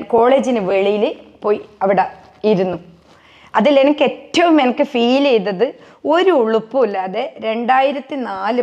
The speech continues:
മുതൽ ഈ ഇരുപത്തഞ്ച് വരെ എന്നോട് ഫണ്ട് വാങ്ങിയ, എന്നെ രാഷ്ട്രീയ പ്രവർത്തനത്തിന് കൂട്ടിയ സി പി എമ്മിൻ്റെ സംഘടനയായ എൻ ജി ഒ യുവിൻ്റെ മെമ്പറായ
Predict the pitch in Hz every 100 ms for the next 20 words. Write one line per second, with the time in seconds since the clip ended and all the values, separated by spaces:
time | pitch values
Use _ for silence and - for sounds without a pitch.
0 | 202 175 214 311 - - - _ - 269
1 | 330 359 - - - 226 247 285 285 254
2 | 233 240 285 214 202 220 - 202 220 220
3 | 208 247 - - - - _ _ - 247
4 | 220 226 233 254 220 202 202 220 - _
5 | _ _ - 214 226 233 233 - - 185
6 | 220 233 233 254 233 240 220 214 - 208
7 | 202 208 214 190 170 208 247 - - -
8 | - 233 240 240 - 262 214 208 202 214
9 | 220 - 208 226 233 247 220 208 196 202
10 | 240 247 202 220 240 269 262 302 233 202
11 | 202 214 208 202 214 233 247 208 196